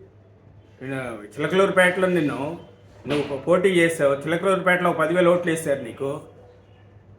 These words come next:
చిరంజీవి పార్టీకి తొంభై లక్షల ఓట్లు వస్తే దాంట్లో పదివేల ఓట్లు నీకు వచ్చినాయి. మరి నువ్వు ఎందుకు వదిలేసిపోయావు చిలకలూరు-, చిలకలూరుపేట నియోజకవర్గాన్ని? మరి చిలకలూరుపేటలో ఉండి అక్కడ ప్రజలను పట్టించుకొని అక్కడే ఎమ్మెల్యే గెలిచి అక్కడే మంత్రి కాకపోయావా? నీకు కూడా అవకాశం ఉందిగా.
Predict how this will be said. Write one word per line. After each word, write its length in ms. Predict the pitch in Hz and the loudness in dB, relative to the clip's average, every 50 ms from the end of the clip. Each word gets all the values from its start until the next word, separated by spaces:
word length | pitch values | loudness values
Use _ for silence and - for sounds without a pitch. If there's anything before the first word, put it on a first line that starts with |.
| - - - - | -20 -20 -10 -8
చిరంజీవి 380 | 143 160 175 180 196 196 185 165 | -4 -2 0 2 2 2 2 4
పార్టీకి 360 | 175 175 175 - 180 170 - | 4 2 4 2 -2 -4 -2
తొంభై 220 | 180 160 165 165 | -2 0 2 2
లక్షల 300 | 165 170 165 - 196 180 | 2 0 0 -2 2 2
ఓట్లు 200 | 180 175 175 175 | 2 2 2 0
వస్తే 160 | 170 170 202 185 | -2 -2 -2 2
దాంట్లో 320 | 170 175 175 175 180 170 | 2 2 2 2 0 0
పదివేల 340 | 165 165 160 160 170 175 170 | 0 0 -2 0 0 2 2
ఓట్లు 240 | 170 165 165 160 147 | 2 2 0 -4 -4
నీకు 160 | 147 147 135 | -4 -4 -4
వచ్చినాయి. 480 | 135 135 - 139 127 120 127 143 147 147 | -8 -6 -6 -6 -6 -6 -6 -8 -10 -6
మరి 160 | 151 156 156 | -4 -2 0
నువ్వు 140 | 165 165 165 | 2 0 0
ఎందుకు 160 | 165 170 185 | 0 2 0
వదిలేసిపోయావు 580 | 185 185 185 180 185 - 185 180 180 - - 170 | 2 2 2 0 -2 -2 -2 -2 -2 -2 -2 -2
చిలకలూరు-, 500 | 165 165 156 165 170 170 170 175 156 131 - - | -4 -4 -4 -4 -4 -4 -2 -2 -4 -4 -4 -4
చిలకలూరుపేట 540 | 165 165 165 175 180 175 160 170 170 165 165 | -4 -2 -2 -2 -2 -2 0 -2 -2 0 0
నియోజకవర్గాన్ని? 720 | 170 170 170 165 165 - 170 170 165 175 175 180 190 196 - - - - - - - - - - 139 | 0 0 0 0 -2 -4 -4 -4 -2 -2 -2 -2 -2 -4 -6 -10 -16 -18 -20 -20 -20 -20 -16 -10 -8
మరి 100 | 139 135 | -8 -8
చిలకలూరుపేటలో 800 | 139 139 151 165 165 180 185 185 175 165 170 175 170 180 180 175 | -6 -4 -4 -4 -2 0 0 0 0 2 0 0 0 0 0 0
ఉండి 160 | 175 175 170 | 0 2 0
అక్కడ 200 | 165 165 - - | -2 -2 -4 -4
ప్రజలను 300 | 143 147 156 175 175 170 | -4 -4 -2 0 -2 0
పట్టించుకొని 540 | 165 165 160 165 170 - - - 185 165 151 | 0 -2 -2 -2 -4 -8 -8 -8 -4 -2 -2
అక్కడే 240 | 143 - 175 165 165 | -2 -2 -2 -2 0
ఎమ్మెల్యే 300 | 156 165 165 170 170 170 | 0 2 2 2 2 2
గెలిచి 380 | 165 160 165 165 165 - 170 | 2 0 -2 -2 -2 -4 -6
అక్కడే 220 | 139 - 180 170 160 | -6 -4 -2 -2 0
మంత్రి 300 | 160 156 156 170 165 160 | 0 0 -2 -2 -4 -2
కాకపోయావా? 600 | 165 156 160 151 147 175 175 165 170 175 170 175 - - - - - - - - | 0 -2 -2 -2 -2 -4 -2 0 0 0 0 -2 -6 -14 -20 -20 -20 -20 -12 -8
నీకు 160 | 143 156 151 | -6 -6 0
కూడా 160 | 196 180 170 | 2 2 4
అవకాశం 400 | 165 165 165 180 180 175 180 175 | 4 2 2 0 -2 0 -2 -2
ఉందిగా. 400 | 170 180 175 185 190 196 190 - | -2 -2 2 2 2 0 0 -6